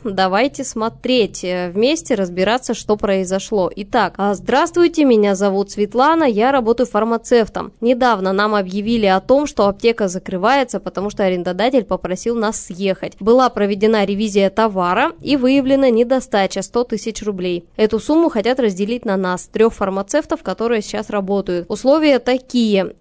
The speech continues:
Или мы пишем заявление по собственному желанию и уходим, или нас увольняют по приказу, но при этом из денег, которые нам должны выплатить, изымают сумму ущерба. Получается, что своих денег мы не получим ни в том, ни в другом случае. Справедливо ли это? Что нам делать и как лучше поступить?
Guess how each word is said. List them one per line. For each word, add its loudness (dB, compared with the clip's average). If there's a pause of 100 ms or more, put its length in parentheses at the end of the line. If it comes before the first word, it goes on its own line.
Или 4
мы 4
пишем 0
заявление 0
по -4
собственному -2
желанию 0 (100)
и 2
уходим, 2 (100)
или 2
нас 0
увольняют 2
по 0
приказу, -2
но -4
при 0
этом 2
из -8
денег, 0
которые -2
нам -2
должны -4
выплатить, -2
изымают -4
сумму -6
ущерба. -6
Получается, 0
что -10
своих -4
денег 0
мы 0
не 0
получим 0
ни -2
в -8
том, -4
ни 0
в -6
другом -4
случае. -6
Справедливо 0
ли 4
это? 2
Что -4
нам 0
делать 2
и -8
как -6
лучше -10
поступить? -14